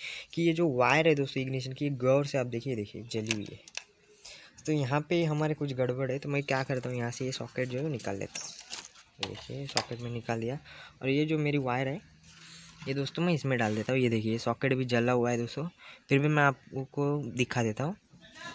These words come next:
दोस्तों ये देखिए इसमें दोस्तों एक wire मैंने घुसा दिया है। ये दोस्तों पतली wire है, आप चाहे तो जाड़ी भी यूज़ कर सकते हैं, मगर दोस्तों कोई ज़रूरत नहीं क्योंकि मुझे सिर्फ मुझे problem तक पहुँचना है।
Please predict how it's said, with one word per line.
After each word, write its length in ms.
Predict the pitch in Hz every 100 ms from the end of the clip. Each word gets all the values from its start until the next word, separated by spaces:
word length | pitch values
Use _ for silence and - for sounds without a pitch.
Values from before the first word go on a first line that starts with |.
| - -
दोस्तों 300 | 143 - 185
ये 60 | 135
देखिए 340 | 127 - 190 214 - - -
इसमें 280 | 127 151 147
दोस्तों 280 | 143 - 139
एक 80 | 135
wire 320 | 117 120 123 135
मैंने 300 | 131 131 147
घुसा 300 | 123 - 123
दिया 200 | 113 123
है। 60 |
ये 480 | 185 - - - -
दोस्तों 280 | 143 156 175
पतली 380 | 165 131 - 147
wire 260 | 147 131 143
है, 60 |
आप 180 | 165 123
चाहे 240 | - 127 131
तो 220 | 143 143 - _
जाड़ी 300 | 117 110 123
भी 140 | 131 123
यूज़ 140 | 127
कर 120 | -
सकते 260 | 113 123 -
हैं, 60 | 170
मगर 160 | 151
दोस्तों 240 | 156 156 156
कोई 240 | - 139
ज़रूरत 340 | 131 120 127 120
नहीं 200 | 123 180 - - - -
क्योंकि 200 | 139 139
मुझे 240 | 131 123
सिर्फ 280 | 127 139 131
मुझे 220 | 127 123
problem 480 | 131 123 110 113 123
तक 200 | 120 -
पहुँचना 300 | 110 101 -
है। 80 | 95